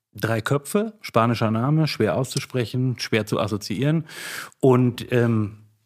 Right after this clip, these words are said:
die Gründer, dazu gehöre ich nicht, ich bin später eingestiegen, haben irgendwann angefangen, ähm, Australier zu werben.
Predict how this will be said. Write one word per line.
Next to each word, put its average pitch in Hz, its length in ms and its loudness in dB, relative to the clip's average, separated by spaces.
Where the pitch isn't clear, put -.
die 104 200 -8
Gründer, 156 420 0
dazu 117 240 -4
gehöre 107 180 2
ich 98 140 -6
nicht, 160 220 -2
ich - 80 -18
bin 107 100 -10
später 123 320 -2
eingestiegen, 131 680 -4
haben 113 240 2
irgendwann 127 420 0
angefangen, 120 880 0
ähm, 104 340 -6
Australier 107 540 -2
zu - 180 -14
werben. 90 280 -8